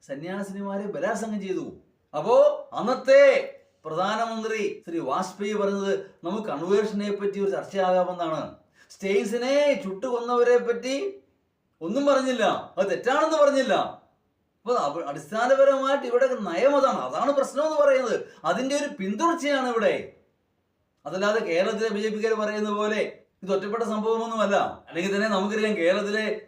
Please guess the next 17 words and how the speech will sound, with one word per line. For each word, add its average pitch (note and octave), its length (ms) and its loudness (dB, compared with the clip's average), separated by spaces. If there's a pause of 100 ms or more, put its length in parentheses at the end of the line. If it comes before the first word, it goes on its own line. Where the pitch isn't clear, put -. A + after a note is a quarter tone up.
ക്രിസ്ത്യൻസിനെ G3+ 440 -6
കൂടെ G3+ 240 -2
കൂട്ടാനായിട്ട് G3+ 560 -2
ബിഷപ്പ് G3 360 -4
ഹൗസ് G#3 280 -2
സന്ദർശിക്കുന്നു, G3 800 -6 (420)
ആ G#3 160 0
ബിഷപ്പിന്റെ G3+ 380 -2
കൈമുത്തുന്നു G3+ 840 2 (120)
ഇവിടുത്തെ G3+ 300 -2
ബി G3+ 100 -2
ജെ G3+ 100 -2
പി G3 60 -4
നേതാക്കന്മാർ. F3+ 680 0 (200)
പക്ഷേ A3 500 0 (220)
വടക്കേന്ത്യയിലേക്ക് G3+ 520 0
പോകുമ്പോഴേക്കും F#3 880 2